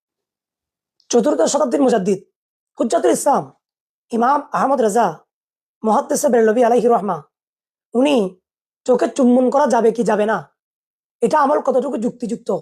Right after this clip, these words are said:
উনি হাদিস, তাফসীর, ফিকহ, ফাতোয়া, উসুলে হাদিসের মানদণ্ডে এমনভাবে মুদাল্লাল দাঁত ভাঙা উনি মুহাক্কিকানা আলোচনা করেছেন। দুটি কিতাব লিখেছেন,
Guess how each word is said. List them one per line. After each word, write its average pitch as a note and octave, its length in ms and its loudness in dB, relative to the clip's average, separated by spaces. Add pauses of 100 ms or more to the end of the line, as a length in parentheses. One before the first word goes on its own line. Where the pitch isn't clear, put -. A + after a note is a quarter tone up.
(880)
উনি C4 160 4
হাদিস, C4+ 760 0 (360)
তাফসীর, C4 600 0 (320)
ফিকহ, D4 220 -2
ফাতোয়া, B3+ 360 2 (680)
উসুলে F4 240 0
হাদিসের D#4 360 0
মানদণ্ডে G3+ 560 -2 (640)
এমনভাবে F#4+ 640 0 (380)
মুদাল্লাল C4+ 520 2 (260)
দাঁত A3 260 -2
ভাঙা D4 420 -2 (500)
উনি A#3 400 -2 (400)
মুহাক্কিকানা D4+ 560 0
আলোচনা A#3+ 300 -2
করেছেন। A3+ 340 -4 (1300)
দুটি D4 180 2
কিতাব - 180 0
লিখেছেন, B3+ 340 0